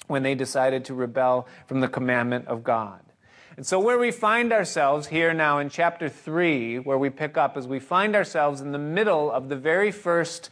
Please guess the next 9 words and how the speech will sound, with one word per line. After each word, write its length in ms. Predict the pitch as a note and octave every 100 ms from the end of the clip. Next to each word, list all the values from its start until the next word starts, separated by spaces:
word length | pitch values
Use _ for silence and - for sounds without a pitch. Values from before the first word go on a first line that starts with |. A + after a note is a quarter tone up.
| - - C3+
day 240 | D#3+ E3
of 220 | E3 C#3 C3
reckoning, 720 | D3+ D3+ D#3 C3 A2+ F2+ E2+ -
where 160 | B2
God 580 | B2 C#3+ D3+ D#3+ D#3 D3+ - -
came 240 | - D#3+ D3
into 460 | - G3+ A3 A3
the 120 | G#3+ G#3
situation 1080 | G#3+ G#3 G3 F3 E3+ E3+ C3+ G#2+ A2 B2+